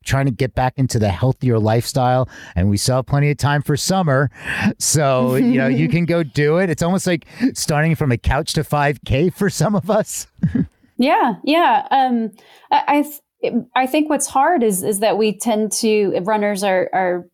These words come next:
Speaker 2: tend to be competitive or type A folks who, you know, it's hard to not compare your current self to where you may have been.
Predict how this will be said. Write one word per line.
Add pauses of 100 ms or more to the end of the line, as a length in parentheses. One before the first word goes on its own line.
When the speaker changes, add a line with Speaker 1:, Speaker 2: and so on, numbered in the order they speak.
(220)
Speaker 2:
tend
to
be
competitive
or
type
A
folks
who, (440)
you
know,
it's
hard (120)
to
not
compare (220)
your
current
self
to
where
you
may
have
been.